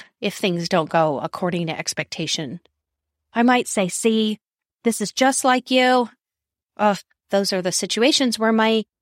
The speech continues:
inner mean girl is ready to pounce. But what about you?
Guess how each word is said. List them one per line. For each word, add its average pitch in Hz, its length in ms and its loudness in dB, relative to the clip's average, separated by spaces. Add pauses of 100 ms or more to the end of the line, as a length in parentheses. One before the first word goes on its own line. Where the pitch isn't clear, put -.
(180)
inner 208 300 2
mean 196 320 0
girl 156 360 -6
is - 320 -10
ready 160 340 -6
to - 160 -18
pounce. - 680 -6 (1400)
But 403 140 2
what 415 120 4
about 403 320 2
you? 349 500 0